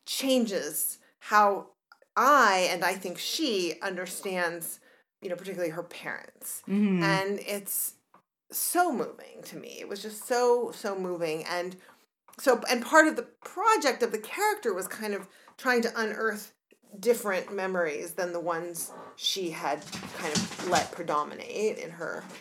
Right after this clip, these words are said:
Speaker 2: Mm-hmm.
Speaker 1: in her emotional reaction to her childhood or whatever.
Speaker 2: Mm-hmm.
Speaker 1: But so I think, you know, I think again and again, the piece of moving the backstory revelations back, letting them come up, you know, because part, one of our flaws, one of our limiting beliefs as people is,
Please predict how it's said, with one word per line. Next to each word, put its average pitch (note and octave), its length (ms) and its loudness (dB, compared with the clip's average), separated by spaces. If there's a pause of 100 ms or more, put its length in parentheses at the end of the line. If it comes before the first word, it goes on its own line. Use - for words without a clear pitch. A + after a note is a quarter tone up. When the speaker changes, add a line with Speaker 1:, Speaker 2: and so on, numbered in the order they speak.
(120)
Speaker 2:
Mm-hmm. B3+ 460 0
Speaker 1:
in E3+ 100 -2
her D#3+ 240 -6
emotional D3+ 340 -8
reaction C#3 320 -8
to D3+ 60 -8
her D3 40 -10
childhood - 480 -12
or - 80 -10
whatever. - 280 -8
Speaker 2:
Mm-hmm. A#3 500 8
Speaker 1:
But - 160 -8
so C4 240 4
I B3+ 100 6
think, D#4+ 280 0
you A#3+ 80 2
know, G#3 80 8
I F#3+ 120 6
think G#3 240 0
again C4 400 8
and B3 120 10
again, F#3 380 4
the E3 60 -8
piece F#3+ 340 -2
of E3+ 180 0 (260)
moving B3+ 400 6
the A3 80 4
backstory F3 640 2
revelations D#3 720 -2
back, - 480 -4 (680)
letting G#3 480 6
them F3+ 240 2
come E3+ 320 0
up, D#3 320 -4 (520)
you A3 140 6
know, A3 60 8
because A3+ 240 2
part, A#3 320 4
one B3+ 140 6
of C4 100 2
our A3 160 8
flaws, G#3+ 640 4
one A3+ 100 4
of A#3 60 4
our G#3+ 120 6
limiting G#3 520 4
beliefs G3+ 420 -2
as E3+ 200 -4
people F#3+ 440 -2
is, D#3+ 400 -2